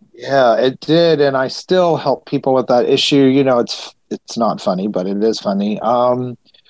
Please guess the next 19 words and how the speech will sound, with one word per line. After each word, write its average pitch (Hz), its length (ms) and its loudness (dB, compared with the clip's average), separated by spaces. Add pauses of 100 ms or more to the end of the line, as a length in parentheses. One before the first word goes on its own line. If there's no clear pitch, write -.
(200)
these 160 400 2
days, 147 400 2
there 139 180 4
are 131 80 2
as 123 140 0
many 143 220 -2
people, 131 500 0
adults 127 420 0
suffering 127 720 -2 (580)
with 131 360 -2
acne 131 460 -2
issues 127 420 2
or 123 100 0
breakouts, 131 460 0
especially 135 460 -2
adult 123 400 0
onset 123 640 0
or 123 280 -4
hormo-, 123 480 -6